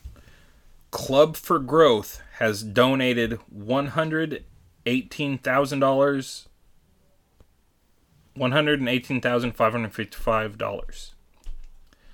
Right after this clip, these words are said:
Senate Conservative Fund has donated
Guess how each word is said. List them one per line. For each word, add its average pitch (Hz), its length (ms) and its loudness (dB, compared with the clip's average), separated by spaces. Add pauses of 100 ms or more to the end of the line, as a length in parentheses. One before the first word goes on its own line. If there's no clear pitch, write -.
(1080)
Senate - 560 2 (140)
Conservative 156 800 2
Fund 113 480 0 (140)
has 117 180 0
donated 113 600 2